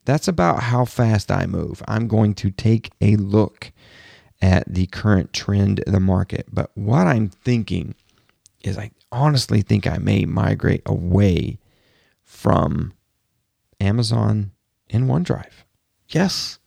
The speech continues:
OneDrive. I mean, I am back to what, the five gig plan, I think. And unless you're an Office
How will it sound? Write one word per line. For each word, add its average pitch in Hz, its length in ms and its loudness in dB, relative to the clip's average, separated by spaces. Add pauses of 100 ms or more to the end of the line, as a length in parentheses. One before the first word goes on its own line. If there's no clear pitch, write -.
(220)
OneDrive. - 580 -2 (560)
I 143 80 2
mean, 156 200 0 (200)
I 143 160 0
am 202 160 0
back 135 320 0
to 135 220 -2
what, 135 320 -2
the 107 80 0
five 131 420 0
gig 127 300 -2
plan, 180 500 0
I 147 80 2
think. - 460 -4 (640)
And 123 640 2 (280)
unless 127 380 0
you're 135 120 2
an - 160 -2
Office - 640 0